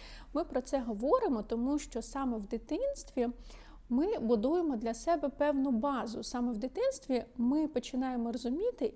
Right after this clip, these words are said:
як нам потрібно себе регулювати. Тому що у людей є певна особливість, хоча у нас є багато важливих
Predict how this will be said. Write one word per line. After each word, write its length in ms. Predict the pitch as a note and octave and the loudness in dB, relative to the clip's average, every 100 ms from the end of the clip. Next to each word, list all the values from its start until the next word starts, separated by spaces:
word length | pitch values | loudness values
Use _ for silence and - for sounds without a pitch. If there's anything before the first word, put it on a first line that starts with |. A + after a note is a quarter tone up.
| - | -2
як 240 | D4 D#4+ B3+ | -4 -2 -2
нам 100 | A#3+ | -2
потрібно 480 | A3+ C#4 G#4 C#4+ | -2 0 2 2
себе 300 | B3+ A#3 B3+ | 0 0 0
регулювати. 680 | C#4 B3 A#3 A3+ C4 C4+ - - - - - - | 0 -2 -2 -2 -4 -4 -8 -14 -18 -20 -18 -6
Тому 240 | B3+ C5 | 0 0
що 180 | - C4+ | 0 0
у 100 | A3+ | 2
людей 360 | G#3+ E4 C#5 G4+ | 2 4 4 4
є 100 | C4+ | 2
певна 380 | C#4 D#4 D4+ C#4 | 4 4 4 0
особливість, 720 | - B3+ C4+ C4 A3+ G#3 - | 0 0 2 2 0 -6 -6
хоча 320 | A#3 - C#4 | -6 -4 -2
у 80 | C4+ | 0
нас 380 | C4 C4 - C#4 | -2 -4 -4 0
є 140 | A3+ | 0
багато 480 | A3+ A#3 A3+ G3+ G3 | 0 -2 -2 -4 -4
важливих 640 | G3+ A3+ A#3+ A3 - - | -4 0 0 2 -2 -8